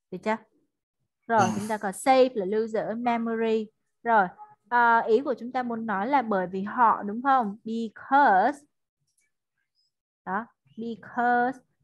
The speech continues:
Speaker 1: they muốn như thế nào? Want to save the,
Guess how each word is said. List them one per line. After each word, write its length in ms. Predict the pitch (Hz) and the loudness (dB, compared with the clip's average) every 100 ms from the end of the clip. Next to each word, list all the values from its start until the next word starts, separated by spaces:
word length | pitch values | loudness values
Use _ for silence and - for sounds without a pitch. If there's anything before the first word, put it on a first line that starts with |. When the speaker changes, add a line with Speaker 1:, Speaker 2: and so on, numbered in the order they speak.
| - | -2
Speaker 1:
they 580 | 262 269 277 277 277 285 _ _ | 2 4 4 2 -2 -10 _ _
muốn 420 | 220 226 226 262 | -2 0 2 -2
như 120 | 339 254 | -6 -10
thế 140 | 233 | -6
nào? 420 | 233 196 190 214 214 | -2 0 0 -4 -8
Want 600 | 202 214 208 185 202 208 - | -2 0 0 -2 -8 -10 -8
to 320 | 226 214 214 214 214 | -4 -2 -2 -6 -8
save 420 | - 220 226 240 233 _ _ _ _ _ _ 196 | 0 2 2 0 -4 _ _ _ _ _ _ -2
the, 340 | 196 202 226 | 2 4 2